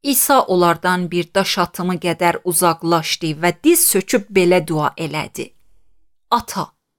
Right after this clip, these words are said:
əgər razısan, bu əzab piyalasını məndən uzaqlaşdır. Amma yenə də mənim istədiyim yox, sənin istədiyin olsun."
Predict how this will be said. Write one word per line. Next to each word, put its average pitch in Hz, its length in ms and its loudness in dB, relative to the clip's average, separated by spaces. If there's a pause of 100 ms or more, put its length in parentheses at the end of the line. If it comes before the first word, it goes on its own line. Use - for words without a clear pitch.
(340)
əgər 294 420 2
razısan, 214 760 2
bu - 200 -2
əzab 175 460 0
piyalasını 165 640 -2
məndən 170 560 -4
uzaqlaşdır. 160 920 -4 (600)
Amma 160 420 -2 (140)
yenə 202 360 2
də 170 100 -6 (180)
mənim 254 320 4
istədiyim 220 800 2
yox, 240 180 2 (420)
sənin 302 420 4
istədiyin 156 680 -2
olsun." 151 420 -6